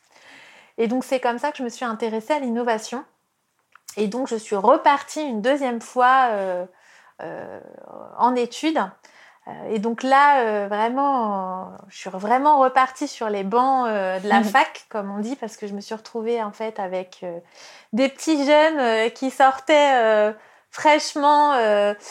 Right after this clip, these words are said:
Speaker 1: euh, de, d'école et qui, du coup, euh, avaient, euh, dix à quinze ans de moins que moi. Et, euh,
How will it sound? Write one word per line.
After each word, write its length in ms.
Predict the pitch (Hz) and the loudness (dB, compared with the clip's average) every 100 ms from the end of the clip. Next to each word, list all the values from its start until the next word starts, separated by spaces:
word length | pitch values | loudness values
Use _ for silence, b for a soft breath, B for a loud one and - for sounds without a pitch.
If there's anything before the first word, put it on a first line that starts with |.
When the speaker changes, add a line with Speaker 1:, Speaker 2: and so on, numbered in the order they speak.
| B 226 - | B -14 -6
Speaker 1:
euh, 600 | 151 180 180 117 123 - | -4 -4 -6 -6 -8 -8
de, 500 | 196 226 233 226 226 | -2 2 4 4 4
d'école 540 | 202 254 254 294 294 | 4 0 4 4 6
et 100 | 277 262 | 4 0
qui, 200 | - 220 | -6 -10
du 220 | 208 233 | -8 -8
coup, 340 | - 277 285 | -6 -4 2
euh, 680 | 277 233 220 214 208 202 202 | 4 4 4 4 4 4 4
avaient, 520 | 202 202 196 247 254 | 2 2 2 4 4
euh, 320 | 214 202 196 | 4 2 2
dix 260 | 196 220 247 | -2 -6 2
à 120 | 254 | 2
quinze 240 | 247 240 254 | 2 -2 0
ans 100 | 262 | -2
de 60 | |
moins 200 | 254 247 | 0 -2
que 140 | 254 247 | -2 -2
moi. 500 | 262 269 269 277 269 | 2 4 6 4 4
Et, 300 | 226 202 196 | 2 0 0
euh, 240 | 185 180 | 0 0